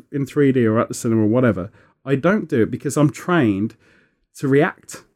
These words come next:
to punch or something when something's in my face. So I nearly hospitalised at least several actors in that thing. And I actually,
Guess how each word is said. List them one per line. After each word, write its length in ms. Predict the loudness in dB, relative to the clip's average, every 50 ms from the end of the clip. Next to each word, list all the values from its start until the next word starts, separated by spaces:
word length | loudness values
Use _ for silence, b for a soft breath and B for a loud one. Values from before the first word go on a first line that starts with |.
| _
to 120 | -8 -8 -8
punch 400 | -6 -2 0 0 0 0 0 -2
or 80 | -6
something 600 | -4 -2 0 0 0 0 -2 -4 -6 -6 -6 -8 _ _ _ _ _ _ _ _ _ _ _ -6
when 160 | -2 -2 -2
something's 420 | 0 0 -2 0 0 -2 -2 0
in 80 | 2 2
my 80 | 2
face. 520 | 0 -2 -4 -2 -2 -2 -4 -6 -12 -20 _ _ _ _ _ _ _ _ _ _ _ _
So 320 | _ _ -6 -2 -2 0 0
I 100 | 0 0
nearly 340 | 0 2 2 2 2 2 0
hospitalised 680 | 0 -4 -10 -10 -6 -2 0 0 2 2 2 0 0
at 80 | 0 0
least 220 | 0 0 0 0
several 320 | -2 -2 -2 0 0 0 0
actors 360 | 0 -2 -6 -6 -4 -2 2
in 100 | 2 2
that 200 | 2 2 -2 -6
thing. 260 | -10 -10 -10 -10 -10 -6
And 160 | -2 -2 0
I 180 | 0 0 0 0
actually, 540 | 0 -2 -4 -4 -4 -2 0 2 2 0